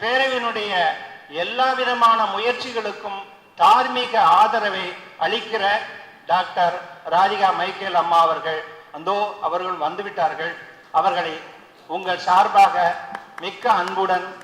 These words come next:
வரவேற்கிறோம். முதன் முதலில் ஆயிரத்தி தொள்ளாயிரத்தி இருபத்தி மூணாம் ஆண்டு ஸ்பெயினில் தான்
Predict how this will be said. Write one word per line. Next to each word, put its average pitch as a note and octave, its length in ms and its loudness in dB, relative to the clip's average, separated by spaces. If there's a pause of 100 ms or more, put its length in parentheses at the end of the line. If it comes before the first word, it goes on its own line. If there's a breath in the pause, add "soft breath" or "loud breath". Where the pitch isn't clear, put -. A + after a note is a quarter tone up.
(100)
வரவேற்கிறோம். D#3 640 -2 (540)
முதன் G#3+ 300 -2
முதலில் A#3+ 360 0
ஆயிரத்தி A3+ 260 0
தொள்ளாயிரத்தி G#3+ 340 -2
இருபத்தி A3+ 340 2
மூணாம் F#3 340 2
ஆண்டு F3 220 -6 (960)
ஸ்பெயினில் C4 640 -2
தான் A3+ 180 2